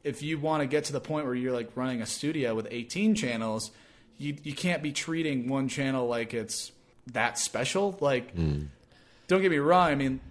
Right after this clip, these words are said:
Speaker 1: there are channels that are worth more than all of my channels combined. Like, if you look at some of these, like, I mean, if you look at some of these huge content creators, like,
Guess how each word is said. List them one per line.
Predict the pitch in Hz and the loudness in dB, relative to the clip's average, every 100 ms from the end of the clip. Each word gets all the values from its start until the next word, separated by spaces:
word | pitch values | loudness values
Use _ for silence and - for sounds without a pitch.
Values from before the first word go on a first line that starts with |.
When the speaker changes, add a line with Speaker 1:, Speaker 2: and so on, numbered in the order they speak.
| - | 4
Speaker 1:
there | 165 | 6
are | 160 | 6
channels | 185 170 151 | 4 2 4
that | 147 | 4
are | |
worth | 139 143 | 4 0
more | 139 151 | 2 2
than | 127 127 | 4 6
all | 151 147 | 6 6
of | 135 | 2
my | |
channels | 127 147 135 123 | -2 0 -2 -2
combined. | 123 113 151 143 120 127 143 | -2 2 2 2 0 -2 -2
Like, | 127 | 0
if | 139 | 0
you | 143 | 0
look | 139 135 | -2 -2
at | 127 | -4
some | - 139 | -2 -2
of | |
these, | 123 117 - - - _ _ _ - _ - | -2 -4 -6 -10 -18 _ _ _ -20 _ -8
like, | 107 107 | -8 -6
I | |
mean, | 113 107 104 | -6 -4 -6
if | 110 | -6
you | |
look | 113 | -6
at | 110 | -6
some | 120 | -6
of | 107 | -6
these | 101 | -8
huge | - 120 113 - | -6 -6 -6 -6
content | 120 120 117 | -6 -6 -8
creators, | 104 104 101 101 107 - | -10 -10 -8 -8 -10 -8
like, | 113 104 | -6 -8